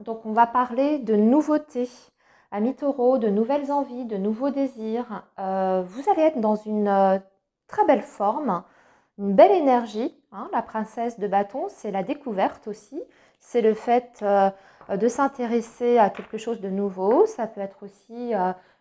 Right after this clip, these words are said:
une toute nouvelle rencontre, hein. Quelqu'un qui va piquer votre intérêt, vous avez envie de, d'en savoir plus, <laughs> d'apprendre davantage de cette personne ou de cette situation. On peut être, euh,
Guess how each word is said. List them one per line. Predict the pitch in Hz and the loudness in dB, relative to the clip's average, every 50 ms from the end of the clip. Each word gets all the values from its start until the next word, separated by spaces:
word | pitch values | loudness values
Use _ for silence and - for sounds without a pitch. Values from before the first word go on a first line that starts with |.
| _ - | _ -10
une | 202 208 214 | -8 -8 -8
toute | - - - 403 392 - - | -6 -4 -4 -4 -4 -4 -10
nouvelle | 311 277 269 247 247 233 233 | -6 -4 -2 0 0 0 0
rencontre, | 233 226 214 233 240 _ - 208 233 339 403 - _ _ | -2 -4 -6 -12 -12 _ -12 -10 -10 -10 -10 -12 _ _
hein. | 208 180 180 180 _ _ _ _ _ | -18 -18 -18 -18 _ _ _ _ _
Quelqu'un | - 208 196 - - 269 285 | -14 -14 -12 -10 -10 -10 -10
qui | 277 - - 190 | -10 -14 -18 -14
va | 180 190 | -12 -12
piquer | 180 - - 247 _ - 285 277 | -14 -14 -16 -20 _ -10 -10 -6
votre | 254 220 196 - - - | -6 -6 -6 -8 -10 -14
intérêt, | 277 285 - - 254 220 202 185 170 175 - - _ _ | -14 -14 -12 -12 -12 -12 -10 -10 -10 -10 -10 -12 _ _
vous | 196 190 202 | -18 -14 -14
avez | 190 190 208 | -12 -8 -8
envie | 208 208 196 190 220 247 | -8 -8 -10 -10 -12 -14
de, | 247 214 196 170 170 175 170 _ _ _ - | -12 -10 -8 -6 -6 -8 -8 _ _ _ -12
d'en | 214 226 | -12 -10
savoir | 226 - 311 294 285 247 - - | -4 -4 -2 0 0 -2 -2 -4
plus, | _ _ _ - 202 208 277 330 - - - 208 202 - 226 226 220 | _ _ _ -10 -8 -6 -6 -8 -8 -10 -10 -8 -8 -6 -6 -4 -4
<laughs> | 233 233 - - - - - - | -4 -6 -6 -18 -20 -20 -18 -8
d'apprendre | 196 240 226 233 - - 339 330 320 277 214 | -4 -4 -4 -4 -4 -8 -6 -4 -2 -2 2
davantage | 202 233 247 240 247 262 262 - 254 254 247 254 | 2 2 2 2 0 -4 -2 -4 -4 -4 -4 -6
de | 208 | -12
cette | 208 - 233 220 - - | -12 -10 -12 -14 -14 -12
personne | 226 220 220 - - 226 220 214 214 208 - - | -14 -14 -14 -14 -12 -8 -6 -4 -6 -6 -8 -8
ou | - 262 | -6 -4
de | 254 262 233 | 0 0 0
cette | 226 - 202 185 - | 0 -2 -6 -10 -10
situation. | _ _ - - 190 _ - 196 185 180 180 - - - 196 226 269 294 | _ _ -20 -20 -20 _ -12 -8 -8 -8 -8 -10 -16 -10 -6 -2 0 2
On | 262 214 | 0 0
peut | - - 208 | -2 -2 0
être, | 202 214 220 - - - - | 0 0 0 0 -8 -12 -8
euh, | 196 190 | -6 -6